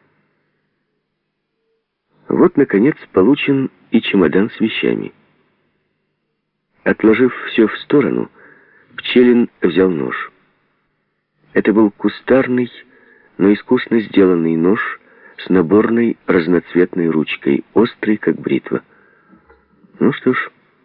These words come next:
думаю, мои глаза пока не устарели, именно этим ножом и могли быть сведены счёты с Сипягиным. Посмотрим, что скажет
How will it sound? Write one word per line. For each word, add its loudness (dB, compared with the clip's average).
думаю, 4
мои 4
глаза 0
пока -2
не 2
устарели, 0
именно 4
этим 0
ножом 0
и 2
могли 4
быть -4
сведены 2
счёты -2
с -18
Сипягиным. -4
Посмотрим, 0
что -2
скажет -2